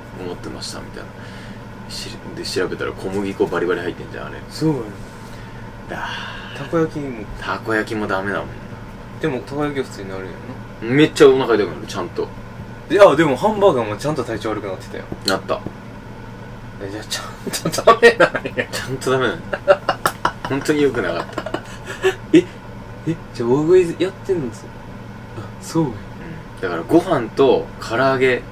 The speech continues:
Speaker 1: とお味噌汁とかだったら俺多分やばいよ。
Speaker 2: え？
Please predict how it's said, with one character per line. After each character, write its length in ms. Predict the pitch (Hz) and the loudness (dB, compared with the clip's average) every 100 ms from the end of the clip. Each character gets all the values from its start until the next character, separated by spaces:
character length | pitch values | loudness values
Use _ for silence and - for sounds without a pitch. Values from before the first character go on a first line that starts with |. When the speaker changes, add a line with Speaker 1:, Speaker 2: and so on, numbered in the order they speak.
| - - | -10 2
Speaker 1:
と 160 | 127 | 4
お 80 | 90 | 4
味 80 | 104 | 0
噌 140 | 110 | -2
汁 180 | 110 107 | -2 -2
と 80 | 78 | -2
か 80 | 78 | -6
だ 40 | |
っ 40 | |
た 140 | - - | -8 -10
ら 40 | 71 | -10
俺 100 | - | -8
多 100 | 101 | -8
分 200 | 76 - | -10 -8
や 140 | 98 139 | -8 -4
ば 80 | |
い 100 | 151 | -4
よ。 80 | - - - - - - - - - - - | -4 -10 -14 -14 -14 -14 -14 -14 -12 -14 -12
Speaker 2:
え？ 80 | - | -8